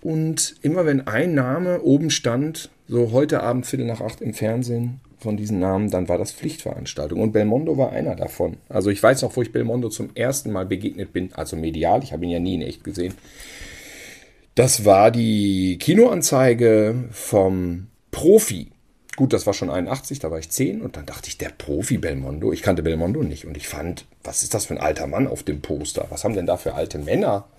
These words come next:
Hauptrollen in Filmen? Und warum ist das jetzt ein Hit? Weil der Profi lief ja endlos in Gütersloh und hörte überhaupt nicht mehr auf zu laufen, der wurde ja gar nicht abgesetzt. Und, ähm,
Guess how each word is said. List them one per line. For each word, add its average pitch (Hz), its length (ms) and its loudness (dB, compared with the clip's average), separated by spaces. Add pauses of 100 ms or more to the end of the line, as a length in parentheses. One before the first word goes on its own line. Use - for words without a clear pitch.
(220)
Hauptrollen 107 520 2
in 90 160 -6
Filmen? 113 420 0
Und 80 100 -6
warum 117 220 2
ist 113 120 0
das 107 140 2
jetzt 101 200 0
ein 95 40 -2
Hit? - 200 2
Weil 95 100 2
der 95 100 2
Profi 156 360 -2
lief 117 200 2
ja 90 100 4
endlos 160 460 -2
in 80 160 -4
Gütersloh 95 600 2 (760)
und 156 240 8
hörte 151 200 12
überhaupt 139 200 8
nicht 123 120 0
mehr 104 140 6
auf 247 220 8
zu - 160 2
laufen, 82 300 2
der 92 80 2
wurde 110 160 0
ja 95 40 2
gar 101 120 2
nicht 107 160 -2
abgesetzt. - 720 -6 (200)
Und, 85 440 -4
ähm, 85 300 2